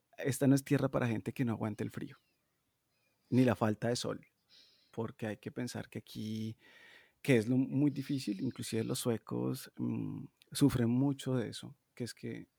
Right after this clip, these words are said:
ya entrando ahorita lo que es, eh, noviembre, el sol sale a las ocho de la mañana y se oculta a las tres de la tarde.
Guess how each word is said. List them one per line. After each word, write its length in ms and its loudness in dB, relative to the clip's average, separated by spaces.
ya 480 -2
entrando 920 -2
ahorita 360 2
lo 120 0
que 120 -2
es, 200 -6
eh, 260 -2
noviembre, 640 -2
el 160 4
sol 320 -2
sale 340 -2
a 80 -4
las 160 -8
ocho 220 -6
de 60 -2
la 80 -2
mañana 400 -2
y 40 -4
se 120 -6
oculta 320 -6
a 20 -4
las 160 -6
tres 180 -8
de 100 -8
la 80 -6
tarde. 340 -12